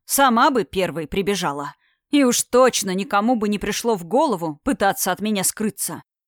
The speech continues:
В любом случае, нечего устраивать трагедию на пустом месте. Как только я стану претендентом на престол,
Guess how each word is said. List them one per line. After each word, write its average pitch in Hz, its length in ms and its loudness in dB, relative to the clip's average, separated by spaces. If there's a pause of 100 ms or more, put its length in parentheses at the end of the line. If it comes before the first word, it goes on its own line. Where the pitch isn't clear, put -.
(140)
В 220 60 -4
любом 202 260 -2
случае, 156 560 -8 (300)
нечего 233 380 0
устраивать 190 580 -2
трагедию 196 580 -2
на 180 100 -4
пустом 170 400 -6
месте. 151 480 -10 (380)
Как - 220 -4
только 214 320 -2
я 185 160 2
стану 214 340 0
претендентом 196 720 -2
на 196 80 -2
престол, 180 540 -2